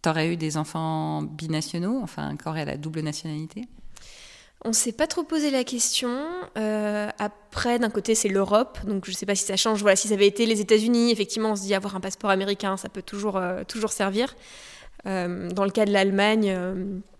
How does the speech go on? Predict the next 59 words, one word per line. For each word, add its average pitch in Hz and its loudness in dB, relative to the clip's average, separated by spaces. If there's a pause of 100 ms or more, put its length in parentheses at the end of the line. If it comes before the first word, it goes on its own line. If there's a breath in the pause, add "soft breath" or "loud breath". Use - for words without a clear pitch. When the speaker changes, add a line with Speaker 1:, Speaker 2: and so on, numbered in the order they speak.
(540)
Speaker 2:
voilà, 208 0 (200)
le, 208 -2
je 196 -4
sais 214 -4
pas 208 6
si 208 -2
la 196 4
double 202 0
nationalité 196 4
est 180 2
forcément, 196 -4
euh, 202 -8 (480 loud breath)
très 208 0
utile. 226 4
Et 214 10
après, 190 6
si - 0
de - -12
toute - -12
manière, 208 2
on, 180 -4 (760)
à 185 -4
ce 214 -2
stade, 220 2
on 185 -4
pense 180 -8
pas 208 0
passer 185 -6
notre 185 -6
vie 202 -2
entière 185 -4
à 180 -2
Berlin, 202 -2
peut-être - -14
que 190 -8 (800 loud breath)
l'avenir, 202 0
euh, 175 -2
fera - -6
les 190 -2
choses 202 -2
autrement, 226 0
mais 196 0
en 180 -6
tout - -14
cas, 214 2
euh, 196 -6 (720)
voilà, 196 -6 (100)
au 226 -2
niveau 208 4
européen, 214 6
c'est - -6
peut-être 202 0
pas - -8
utile 208 -2
d'avoir 190 2
une 185 -4
double 185 -4
nationalité 185 2
et 175 -2